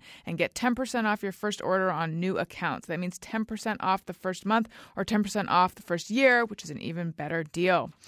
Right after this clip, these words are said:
at squarespace dot com forward slash best friend and use offer code best friend eleven.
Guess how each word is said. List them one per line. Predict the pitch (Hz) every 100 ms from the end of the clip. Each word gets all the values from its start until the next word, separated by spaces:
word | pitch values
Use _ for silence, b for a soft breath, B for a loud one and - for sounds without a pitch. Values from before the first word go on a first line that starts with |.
| B B B
at | - 117
squarespace | - - 220 220 - 208 202
dot | 202 160 -
com | 240 240 240
forward | 240 233
slash | 233 220 185
best | 190 202 -
friend | 220 202 226
and | - 180
use | 165 -
offer | 165 180 196
code | - 165 156
best | 160 175 -
friend | 185 170 165 - -
eleven. | 147 175 202 180 135